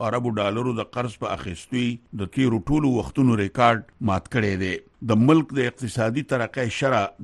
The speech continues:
درې اعشاریه درې فیصدي ته راپریوتې ده. هر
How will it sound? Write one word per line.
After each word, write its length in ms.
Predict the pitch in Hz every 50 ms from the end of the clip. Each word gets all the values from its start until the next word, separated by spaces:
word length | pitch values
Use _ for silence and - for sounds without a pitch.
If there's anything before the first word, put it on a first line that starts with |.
| 110 95 107
درې 280 | 117 127 131 - - 120
اعشاریه 400 | - - 117 113 107 104 101 95
درې 300 | 95 101 120 131 120 -
فیصدي 400 | - 110 95 85 104 98 101 113 101 -
ته 60 | 107 98
راپریوتې 580 | 92 90 - 101 95 95 107 117 131 135 127
ده. 100 | 131 123 120 120 - _ _ _ - - -
هر 160 | 143 143 143